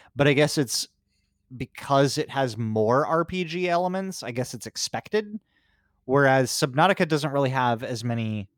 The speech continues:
like, there's no stats, there's no leveling. Th-, and so to see what is more of a true kind of Minecraft-y sandbox where you feel like your basis is building a base,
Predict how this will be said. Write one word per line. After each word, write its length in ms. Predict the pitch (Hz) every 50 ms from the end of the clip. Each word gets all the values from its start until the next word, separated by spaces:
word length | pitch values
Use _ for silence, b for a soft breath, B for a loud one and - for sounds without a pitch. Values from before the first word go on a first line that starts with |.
| _ -
like, 120 | 113 -
there's 180 | - 139 127 113
no 100 | 131 120
stats, 640 | 110 - - - 127 107 110 107 - - - -
there's 200 | - 120 107 104
no 140 | 110 110 101
leveling. 680 | 90 101 110 113 104 120 110 110 107 107 107 104 104 104 b b b b b b b -
Th-, 180 | 110 107 - -
and 220 | 139 131 127 131 123
so 280 | - - 143 131 123
to 160 | 120 - 127
see 800 | 117 - - - - - 139 135 127 123 123 117 113 110 107 98 _ _ _ _ _ _ _ _ _ _ _ _ _ _ _ _ _
what 340 | - 120 113 120 123 117 -
is 180 | 127 123 107 110
more 260 | 123 123 123 123 117
of 80 | 110
a 60 | 101 104
true 640 | - - - - 160 165 170 160 147 139 131 123 -
kind 200 | - 151 135 117
of 60 | 107
Minecraft-y 640 | 101 120 151 196 233 226 - 180 135 - - 131 117
sandbox 920 | - - 127 107 101 92 90 87 82 80 85 87 _ - - - - - _ _ _ _ _ _ _ _ _
where 520 | - 110 113 113 113 107 107 104 104 101 - _ _ _
you 220 | 120 110 110 110
feel 400 | - - - 143 139 151 147 147
like 320 | 139 127 120 120 - - -
your 100 | 117 110
basis 540 | 98 117 113 113 - - 127 113 104 - -
is 220 | 117 107 107 95
building 420 | 95 101 113 123 113 104 110 95
a 40 | 95
base, 720 | 98 - 143 147 147 143 139 135 131 120 - - - -